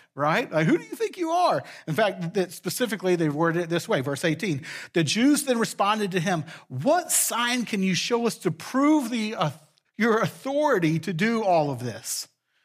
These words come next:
And that's a <laughs> fair question, right? Jesus acted like he owns a place, like he has the right to move things around and to move things out.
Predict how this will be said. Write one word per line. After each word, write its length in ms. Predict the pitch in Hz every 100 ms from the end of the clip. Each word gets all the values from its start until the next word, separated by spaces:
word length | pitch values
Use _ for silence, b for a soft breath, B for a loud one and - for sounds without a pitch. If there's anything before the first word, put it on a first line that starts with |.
| _ _ _ _ _ _ _ _ _ _ _
And 100 | 131
that's 160 | 165 170
a 40 |
<laughs> 20 | -
fair 320 | - - 233
question, 460 | - 349 - 131
right? 240 | 113 127 339 _ _ _ _ _ _ B B B B B
Jesus 360 | 156 214 220 190
acted 260 | 202 214 214
like 160 | 208
he 160 | 233 220
owns 260 | 220 269 -
a 60 |
place, 360 | - 131 131 -
like 120 | 180
he 120 | 240
has 160 | 233 -
the 80 | 185
right 240 | 196 226
to 60 | 190
move 280 | 190 254 -
things 220 | 233 208
around 520 | 196 202 240 294 302 B B B B
and 180 | 180
to 80 | 175
move 400 | 170 202 294 302
things 320 | 285 277 240
out. 320 | 247 175 120